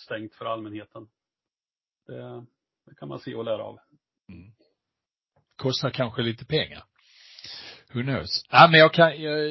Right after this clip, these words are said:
Speaker 2: jag håller lite med Thomas där. Men Eriksdalsbadet skulle kunna vara bra, va? Och ett Eriksdalsbad som har ett internationellt mästerskap i tjugofem meters format tror jag skulle kunna vara riktigt, riktigt bra.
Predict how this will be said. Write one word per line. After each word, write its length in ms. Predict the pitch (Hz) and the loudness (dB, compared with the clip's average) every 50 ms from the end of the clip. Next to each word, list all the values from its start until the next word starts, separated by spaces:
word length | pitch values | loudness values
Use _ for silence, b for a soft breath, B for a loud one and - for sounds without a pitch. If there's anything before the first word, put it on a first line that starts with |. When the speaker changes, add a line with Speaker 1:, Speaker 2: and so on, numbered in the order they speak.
| 147 156 | -6 -4
Speaker 2:
jag 160 | 165 156 151 | -2 -2 -2
håller 260 | - 170 165 156 151 | 0 0 0 0 0
lite 360 | 156 156 160 175 165 - 160 | 2 2 2 2 2 -2 -8
med 200 | 143 139 120 110 | -6 -8 -8 -8
Thomas 440 | - - 139 113 101 98 92 90 - | -8 -10 -10 -10 -10 -14 -16 -14 -12
där. 180 | - - 85 95 | -10 -8 -8 -6
Men 240 | 123 139 139 147 - - _ _ _ _ _ _ _ _ - - - _ _ _ _ _ _ _ _ _ _ _ - | -8 -8 -8 -10 -12 -20 _ _ _ _ _ _ _ _ -20 -20 -20 _ _ _ _ _ _ _ _ _ _ _ 2
Eriksdalsbadet 800 | 160 160 165 151 - - 165 175 165 - 175 151 120 113 107 - | 4 4 4 4 2 0 0 0 0 -2 -4 -4 -6 -6 -10 -14
skulle 440 | - - - 196 196 233 214 143 | -14 -8 -2 0 0 2 2 0
kunna 340 | 110 - 160 175 190 254 - | -2 -4 -6 -8 -8 -8 -10
vara 140 | - 147 156 | -8 -10 -8
bra, 280 | 175 190 165 - - - | -6 -6 -8 -8 -8 -12
va? 120 | - - - b b b b b b b b b - | -20 -20 -20 b b b b b b b b b -4
Och 120 | 165 160 | -2 0
ett 100 | 151 - | 4 8
Eriksdalsbad 920 | 175 160 165 165 151 - - 170 160 175 185 180 - - 156 143 123 104 - | 10 10 10 8 4 0 -2 0 0 0 0 -2 -2 0 0 0 0 0 -6
som 340 | - 156 135 127 131 - _ - | -12 -12 -12 -12 -14 -18 _ -18
har 360 | 127 - 131 151 127 127 139 | -16 -12 -8 -6 -6 -6 -6
ett 100 | 131 - | -8 -10
internationellt 1080 | - 165 143 135 - 151 143 143 139 135 - - - 151 160 220 233 135 123 123 - - | -10 -8 -8 -8 -10 -10 -10 -8 -8 -8 -8 -8 -6 0 4 6 6 6 4 2 -4 -4
mästerskap 680 | 185 214 214 - - 180 - - 156 135 113 - - | -4 -4 -4 -4 -8 -14 -14 -12 -12 -12 -12 -12 -14
i 80 | - 131 | -16 -14
tjugofem 400 | - - 147 127 - 143 147 156 | -12 -12 -12 -8 -8 -8 -8 -8
meters 380 | 156 120 - - 107 101 - - | -10 -12 -14 -16 -18 -20 -18 -14
format 640 | - 107 90 95 95 - - - - - - - _ _ _ _ _ _ - - | -14 -14 -14 -14 -16 -16 -16 -18 -20 -20 -20 -20 _ _ _ _ _ _ -14 -8
tror 180 | - 139 127 131 | -4 -2 0 0
jag 120 | 139 139 | 0 -2
skulle 240 | 135 - - 131 123 127 | -4 -8 -10 -12 -14 -12
kunna 260 | - 131 120 120 120 | -14 -14 -12 -12 -10
vara 180 | 131 123 113 | -10 -10 -10
riktigt, 680 | 107 131 - 190 185 143 - - - - 196 151 - - | -10 -2 4 6 6 6 4 0 -6 -2 -2 -2 0 0
riktigt 480 | 123 127 127 - - - 80 - - | 0 0 0 0 -2 -8 -8 -8 -10
bra. 320 | - 131 101 - - - | -8 -6 -6 -6 -6 -10